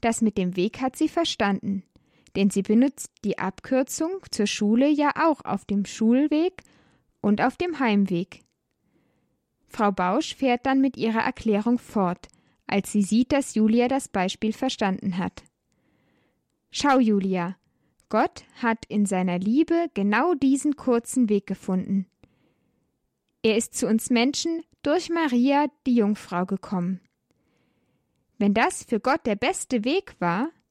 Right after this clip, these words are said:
dann ist es doch nur recht, wenn wir Menschen genau diesen Weg benutzen, um zu Gott zu kommen.“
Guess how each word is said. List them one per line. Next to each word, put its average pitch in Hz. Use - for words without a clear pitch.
dann 233
ist 233
es 226
doch 196
nur 202
recht, 185
wenn 214
wir 190
Menschen 226
genau 226
diesen 349
Weg 254
benutzen, 233
um 202
zu -
Gott 339
zu -
kommen.“ 185